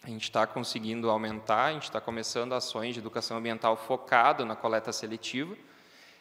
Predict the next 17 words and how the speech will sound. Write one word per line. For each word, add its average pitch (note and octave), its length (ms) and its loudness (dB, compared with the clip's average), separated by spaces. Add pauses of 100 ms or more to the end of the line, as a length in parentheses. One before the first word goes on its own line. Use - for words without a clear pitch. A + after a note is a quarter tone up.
(280)
e C#3 160 -2
cada D3+ 360 6
vez D3 240 2
Santa D3+ 240 -2
Maria C3+ 280 0
tem C3+ 160 -6
uma C3+ 120 -2
oportunidade, C3 640 -6 (300)
né, A#2+ 240 0
e B2 60 0
um, A#2+ 420 -6
um B2 160 2
horizonte C#3 600 6
muito C#3+ 240 -4
promissor C#3 600 0 (480)
nessa B2 300 0
área. F#2+ 240 -4